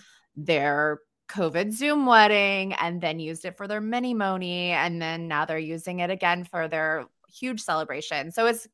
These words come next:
you know, having, like, this bouquet that follows them through the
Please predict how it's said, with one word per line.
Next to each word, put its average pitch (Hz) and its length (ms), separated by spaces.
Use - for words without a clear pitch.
you 226 120
know, 196 160
having, 190 320
like, 185 180
this 180 220
bouquet 175 800
that 175 240
follows 175 480
them 160 340
through 175 240
the 151 360